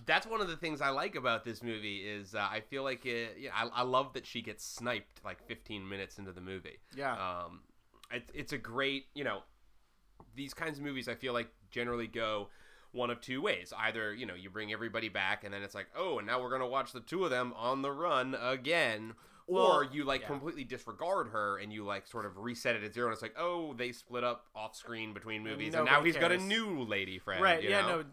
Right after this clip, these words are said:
Speaker 2: Jenna, we watched it together. Jenna was like, "Oh, I guess he's gonna have a new lady in a minute." I was like, "I think they just want him alone for this one." I think they realized that she was baggage.
Speaker 1: Yeah.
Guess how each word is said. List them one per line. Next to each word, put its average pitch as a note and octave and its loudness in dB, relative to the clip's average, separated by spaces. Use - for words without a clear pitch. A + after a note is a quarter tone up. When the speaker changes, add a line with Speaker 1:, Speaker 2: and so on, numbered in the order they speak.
Speaker 2:
Jenna, F3+ -2
we C#3 -12
watched B2 -6
it - -20
together. C3 -6
Jenna C#3 -8
was C3+ -10
like, C#3 -6
"Oh, F#3 0
I D#3 -6
guess D3 -6
he's D3 -8
gonna D3 -4
have D3 -2
a D3+ -2
new G3 -2
lady D3 0
in C#3+ -4
a C#3 -4
minute." D3 -4
I - -6
was D3 -8
like, F#3+ -8
"I C5+ -2
think G#4 -8
they D4 -8
just A#3+ -12
want A#3+ -4
him G3+ -8
alone D#3+ 0
for B2+ -8
this G#2+ -10
one." A#2 -10
I E3+ -6
think A3+ -4
they F3+ 0
realized D3 0
that - -16
she C3+ -10
was B2 -8
baggage. G#2 -12
Speaker 1:
Yeah. G2 -6